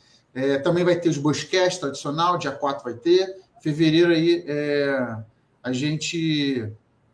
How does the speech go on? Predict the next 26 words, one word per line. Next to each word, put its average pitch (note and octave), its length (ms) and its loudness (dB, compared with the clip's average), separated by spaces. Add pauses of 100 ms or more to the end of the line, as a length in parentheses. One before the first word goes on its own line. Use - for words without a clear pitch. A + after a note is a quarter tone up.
(760)
A A#2+ 60 -10
gente C#3+ 220 -4
vai D#3 100 0
ter D#3+ 120 -2
também D3+ 240 -2
Bushcast C#3+ 540 -2
também, F3 320 0
e G#3+ 40 0
vão G#3 180 -4
ter G#3 160 2
vivências G3 640 0
aí E3 320 0 (280)
lá D#3 240 4
com F#3 240 -6
o E3+ 60 -6
pessoal F3 340 2
do F3+ 80 0
Humberto, F3 480 2
lá, E3 220 2
né, D3 120 -4
com C3 100 -14
a C3 60 -12
semana C#3 340 -4
com B2+ 140 -10
o - 20 -6
Humberto. D3+ 420 -2